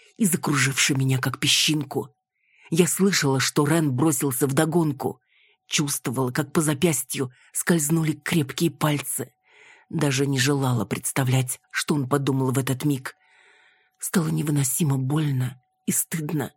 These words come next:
Я не позволила ему себя защитить. Но разве можно было стоять и ждать,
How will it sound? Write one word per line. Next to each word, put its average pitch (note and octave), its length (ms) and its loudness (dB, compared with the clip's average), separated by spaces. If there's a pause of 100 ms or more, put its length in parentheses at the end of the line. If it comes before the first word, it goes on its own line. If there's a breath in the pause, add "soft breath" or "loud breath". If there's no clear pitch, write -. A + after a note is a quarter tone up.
(600 soft breath)
Я F#3+ 140 6
не F3 180 2
позволила D3 680 0
ему D#3 340 2
себя D3+ 340 0
защитить. C#3+ 800 -4 (560 soft breath)
Но A3+ 140 2
разве G#3 480 0 (100)
можно A3 540 2
было E3+ 260 2
стоять G#3 600 2
и D#3+ 80 -2
ждать, E3 480 0